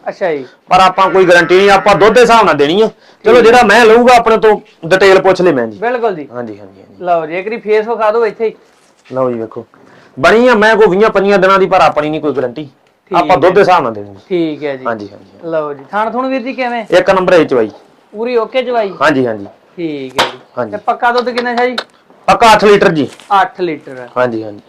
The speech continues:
Speaker 1: ਠੀਕ, ਕੋਈ ਵੀਰ ਭਰਾ ਆਪਣੀ ਤਸੱਲੀ ਕਰ ਸਕਦਾ
Speaker 2: ਮੈਂ
Speaker 1: ਹੈ
Speaker 2: ਨਾ ਜੀ, ਆਪਾਂ ਆਫਰ ਇਹ ਲਾਤੀ ਆ ਵੀ ਜਿਹੜਾ ਘਰੇ ਆ ਕੇ ਵੇਖ ਕੇ ਖੜੂਗਾ, ਸੌਦਾ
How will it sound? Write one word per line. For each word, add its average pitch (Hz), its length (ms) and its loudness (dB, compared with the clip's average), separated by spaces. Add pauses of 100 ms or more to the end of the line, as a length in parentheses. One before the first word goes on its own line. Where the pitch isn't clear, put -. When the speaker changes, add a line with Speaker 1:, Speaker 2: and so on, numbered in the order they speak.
Speaker 1:
ਠੀਕ, 165 220 -6
ਕੋਈ 240 220 0
ਵੀਰ 220 220 -4
ਭਰਾ 220 160 -2
ਆਪਣੀ 196 200 -4
ਤਸੱਲੀ 185 420 -6
ਕਰ 165 180 -2
ਸਕਦਾ 160 240 -6
Speaker 2:
ਮੈਂ 185 140 2
Speaker 1:
ਹੈ - 60 2
Speaker 2:
ਨਾ 156 60 0
ਜੀ, 156 200 2 (120)
ਆਪਾਂ 156 520 4
ਆਫਰ 156 260 4
ਇਹ 180 140 6
ਲਾਤੀ 170 340 2
ਆ 180 60 6
ਵੀ 180 100 4
ਜਿਹੜਾ 185 220 4
ਘਰੇ 196 300 4
ਆ 156 180 4
ਕੇ 190 120 4
ਵੇਖ 190 240 4
ਕੇ 196 140 0
ਖੜੂਗਾ, 208 360 2
ਸੌਦਾ 202 680 2